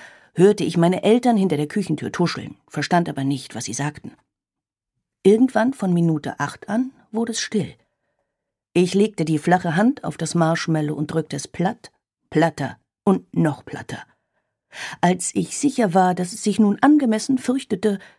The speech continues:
nahm ich es hoch und ließ es vor meinem Mund kreisen, hielt es mir mutig unter die Nase und nahm seine gesamte Atmosphäre in mich auf. Gegen Minute vierzehn vernahm ich leise Geräusche hinter der Küchentür.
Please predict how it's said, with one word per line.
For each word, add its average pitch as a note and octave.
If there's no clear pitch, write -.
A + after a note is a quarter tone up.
nahm G#3
ich G3+
es F3
hoch -
und F3
ließ A#3
es B3
vor G3+
meinem E3+
Mund F#3
kreisen, D3+
hielt D#3+
es D3
mir C#3
mutig E3+
unter E3
die F3
Nase A3
und G3
nahm A3+
seine G#3
gesamte B3
Atmosphäre E3+
in C3+
mich C3
auf. A2+
Gegen E3+
Minute F3+
vierzehn F3+
vernahm A3+
ich A3
leise A3+
Geräusche G3+
hinter D#3+
der D#3
Küchentür. D#3